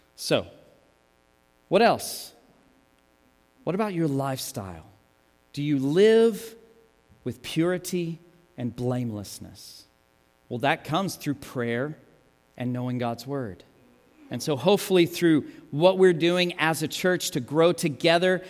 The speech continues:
as men and women of God, hopefully that will spur us and help us grow in the purity and the blamelessness that God calls us to. And of course, when that comes along,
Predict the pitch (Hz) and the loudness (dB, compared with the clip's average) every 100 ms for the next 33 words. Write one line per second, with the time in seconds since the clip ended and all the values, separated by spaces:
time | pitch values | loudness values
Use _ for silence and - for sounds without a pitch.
0 | - - 147 139 131 147 175 190 190 165 | -18 -2 0 0 -2 0 2 2 2 2
1 | 165 175 165 135 160 156 156 139 165 - | 0 0 0 0 2 2 2 0 -2 0
2 | 175 156 160 156 151 - - - 180 190 | 0 2 0 0 -2 -4 -10 0 2 4
3 | 196 190 - - 135 147 165 160 143 - | 2 0 -12 -10 -4 2 2 2 -4 0
4 | 165 185 185 196 214 226 202 - - 170 | 4 4 4 0 0 2 2 0 -4 0
5 | 165 156 151 151 - - 190 202 220 170 | 2 4 2 0 -6 -8 0 2 2 2
6 | 151 147 139 131 - 131 - 127 131 131 | 4 4 2 0 -2 -4 -4 -4 -2 -2
7 | - - 143 131 127 - 135 127 156 165 | -6 -4 -4 -4 -8 -2 -2 0 -2 -2
8 | 180 190 190 - - 196 202 208 202 202 | 0 -2 -2 -12 0 2 4 2 2 0
9 | 202 185 190 208 185 | 2 2 2 4 4